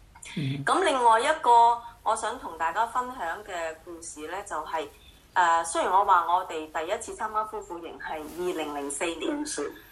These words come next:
Speaker 2: 咁但係俾我感受最深呢，就其實係二零一七年，我就去，我哋兩個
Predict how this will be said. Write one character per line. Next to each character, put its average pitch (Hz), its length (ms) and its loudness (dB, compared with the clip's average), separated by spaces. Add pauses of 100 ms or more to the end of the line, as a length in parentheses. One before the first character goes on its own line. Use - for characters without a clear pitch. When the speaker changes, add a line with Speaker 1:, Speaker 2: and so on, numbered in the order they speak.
(260)
Speaker 2:
咁 277 240 0
但 220 160 6
係 202 160 0
俾 220 200 -4
我 - 80 0
感 202 240 -4
受 185 240 -2
最 208 300 -4
深 247 320 -2
呢， 247 240 -2
就 175 140 -10
其 - 180 -12
實 160 60 -12 (100)
係 175 120 -6
二 170 300 -8
零 151 160 -10
一 208 60 0 (140)
七 - 180 2 (160)
年， - 140 -6 (540)
我 196 320 6
就 202 120 -2 (200)
去， 175 680 -2
我 185 140 0
哋 165 220 -4
兩 160 260 0
個 165 340 4